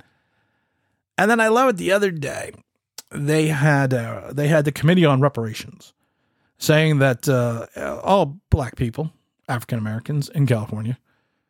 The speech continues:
should be paid five million dollars apiece if they can prove certain things, that, such as the fact that you lived in California,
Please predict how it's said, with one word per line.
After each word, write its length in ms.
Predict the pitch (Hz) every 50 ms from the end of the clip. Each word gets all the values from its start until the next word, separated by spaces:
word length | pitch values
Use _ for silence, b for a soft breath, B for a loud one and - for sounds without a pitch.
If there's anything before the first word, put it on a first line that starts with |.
| _ _ _ _ _ _
should 200 | - - 208 226
be 100 | 208 226
paid 300 | 170 190 190 180 160 127
five 440 | - - 190 220 247 247 254 240 180
million 400 | 165 160 170 185 190 185 180 175
dollars 380 | 151 143 147 156 147 139 131 120
apiece 400 | 117 110 - 117 - - - -
if 80 | 131
they 140 | 117 131 135
can 120 | 127 127 117
prove 300 | - - 139 131 117 -
certain 260 | - 127 110 113 110
things, 280 | - 120 123 143 147
that, 160 | 135 127 120 -
such 200 | - 143 - -
as 120 | 143 120
the 80 | - -
fact 200 | - 127 117 -
that 140 | 123 107 -
you 80 | 123
lived 220 | 101 110 123 117 123
in 80 | 120 110
California, 640 | 101 120 110 110 110 - 113 113 117 123 139 147